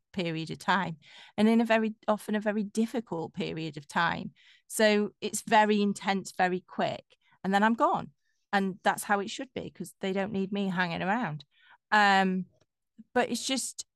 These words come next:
to connect with people is incredible. And that also with voiceovers, you're delivering a message, but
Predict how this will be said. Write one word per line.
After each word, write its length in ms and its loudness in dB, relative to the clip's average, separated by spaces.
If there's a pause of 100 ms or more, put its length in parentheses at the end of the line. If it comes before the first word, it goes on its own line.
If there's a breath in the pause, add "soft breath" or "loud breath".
(300)
to 380 4 (100)
connect 460 0
with 160 -4
people 600 -8
is 260 -2
incredible. 840 -2
And 200 6
that 160 6
also 400 0
with 180 -2 (260)
voiceovers, 760 -2
you're 100 -2
delivering 480 -2
a 40 -2
message, 460 0
but 100 -10